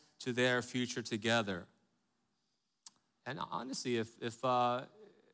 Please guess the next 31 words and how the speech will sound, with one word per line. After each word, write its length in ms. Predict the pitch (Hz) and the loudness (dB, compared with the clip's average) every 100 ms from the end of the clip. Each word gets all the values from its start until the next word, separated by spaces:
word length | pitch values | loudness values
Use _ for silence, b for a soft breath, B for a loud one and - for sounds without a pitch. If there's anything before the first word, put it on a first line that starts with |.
| _ - - | _ -20 -10
any 240 | 131 151 160 | -2 2 2
of 100 | 156 | 4
you 100 | 151 | 2
sisters 680 | 156 147 - 156 160 147 135 | 2 0 0 0 2 0 -6
approach 400 | 110 139 139 139 | 0 0 0 -2
me 180 | 139 | -2
and 160 | 131 127 | -2 -4
say, 220 | - 127 123 | -2 -2 -2
"Hey, 120 | 131 | -4
Pastor, 360 | - 131 131 | 0 0 0
what 80 | 131 | -2
do 60 | 131 | -2
you 40 | |
think 180 | 123 127 | -2 -4
about 220 | 123 123 | -2 -2
this 160 | 120 - | -4 -4
guy? 500 | 131 127 127 127 120 b b b _ | -2 0 0 -2 -8 b b b _
You 80 | 120 | -6
know, 120 | 120 | -2
we've 140 | 123 | -2
been 120 | 123 117 | -2 -2
dating 280 | 120 123 | -2 -2
for, 140 | 113 120 | -6 -6
like, 300 | 117 113 107 - | -4 -4 -8 -8
you 60 | |
know, 280 | 113 104 107 107 _ _ - | -8 -6 -8 -12 _ _ -8
two, 140 | 131 | -6
three, 260 | 123 131 127 | -6 -4 -6
four 260 | 123 127 120 | -4 -4 -2
years. 400 | 123 123 120 - | -2 -2 -6 -8
He's, 300 | 117 113 | -12 -12